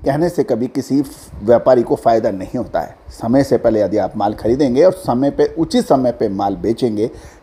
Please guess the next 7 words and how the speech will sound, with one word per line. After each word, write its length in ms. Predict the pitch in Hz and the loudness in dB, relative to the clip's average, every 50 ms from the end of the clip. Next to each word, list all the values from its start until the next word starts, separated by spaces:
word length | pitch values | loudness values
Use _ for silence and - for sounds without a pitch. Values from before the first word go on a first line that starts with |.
| - - | -2 4
तो 80 | 180 170 | 4 6
ही 180 | 147 139 175 185 | 6 6 4 2
मुनाफा 560 | 147 131 120 107 - - - 123 - - - 117 | 2 2 2 0 -2 0 0 0 0 0 -4 -4
मिलता 320 | 120 120 156 - - - | -2 -2 -2 -2 -4 -8
है। 240 | - - - - - - - - - - - - - - - - - - - - - - - | -12 -12 -16 -18 -20 -20 -20 -20 -20 -20 -20 -20 -20 -20 -20 -20 -20 -20 -20 -20 -10 2 4
यदि 220 | - 277 277 269 | 4 6 6 6
हम 280 | 220 214 226 226 220 | 4 4 2 0 0